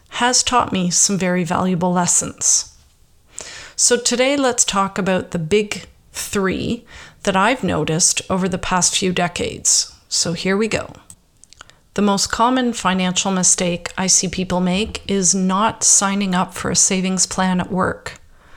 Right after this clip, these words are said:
Very often, employers match your contributions, whether it's in a pension plan or an R R S P or a stock purchase plan. For example, if you save a thousand dollars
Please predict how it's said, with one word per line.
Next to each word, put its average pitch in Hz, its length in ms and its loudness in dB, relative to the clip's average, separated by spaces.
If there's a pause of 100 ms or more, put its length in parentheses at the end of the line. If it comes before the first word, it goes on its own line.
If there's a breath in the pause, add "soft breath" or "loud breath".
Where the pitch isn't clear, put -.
(440 soft breath)
Very 233 300 2
often, 202 360 2
employers 190 640 0
match 185 360 0
your 202 100 0
contributions, 185 1120 0
whether 175 320 0
it's - 180 -2
in 180 140 0
a 165 60 -2
pension 214 500 0
plan 202 600 0 (560 loud breath)
or 190 200 2
an 185 120 2
R 196 260 4
R 190 240 2
S - 300 2
P 196 600 0
or 185 180 2
a 175 60 0
stock 185 500 2
purchase 185 400 0
plan. - 460 -6 (760 loud breath)
For - 200 0
example, - 640 -2 (100)
if - 160 -2
you 208 60 0
save 240 320 4
a 240 40 2
thousand 202 500 2
dollars 190 840 2